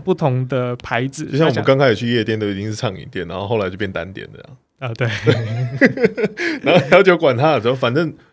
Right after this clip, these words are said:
Speaker 2: 任何调酒都，都只有一个 order，叫浓一点。<laughs> 所以广告公司现在是你的一个舒适圈，专业。
Speaker 1: 专业，算我的专业。
Speaker 2: 对不对？
Speaker 1: 然后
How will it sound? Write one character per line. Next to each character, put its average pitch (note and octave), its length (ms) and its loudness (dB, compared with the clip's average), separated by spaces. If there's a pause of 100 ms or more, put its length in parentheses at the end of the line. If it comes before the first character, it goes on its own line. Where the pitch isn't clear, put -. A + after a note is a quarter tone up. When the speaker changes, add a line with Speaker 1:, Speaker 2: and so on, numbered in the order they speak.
Speaker 2:
任 G#3 180 6
何 B2+ 180 2
调 C3 160 4
酒 B2+ 120 2
都， B2+ 220 2 (300)
都 E3+ 160 2
只 D3+ 160 -2
有 - 100 6
一 A#2+ 80 -6
个 A#2 120 -2
order， G#2 340 0
叫 A#2+ 160 -2
浓 G2 240 -8
一 G#2+ 60 -12
点。 - 160 -12 (880)
<laughs> - 960 -2
所 E3+ 100 0
以 F3 40 4
广 B2 180 0
告 C3+ 40 -2
公 C#3+ 160 2
司 C#3 200 -4
现 C3+ 200 -4
在 B2+ 160 0
是 A#2+ 180 -6
你 F2+ 160 -10
的 D#2+ 260 -6
一 A2 80 -12
个 F2 380 -4 (840)
舒 D3+ 220 -4
适 D3 180 -4
圈， A#2 400 -4
专 B2 220 0
业。 A#2 240 -2 (1080)
Speaker 1:
专 E3+ 240 2
业， E3+ 220 2
算 D#3+ 180 -4
我 B2+ 60 0
的 A#2+ 120 -4
专 C3+ 260 -2
业。 C#3 140 -2
Speaker 2:
对 B2+ 180 -8
不 A2 60 -2
对？ G#2+ 100 2
Speaker 1:
然 A#2 100 -2
后 B2 500 -4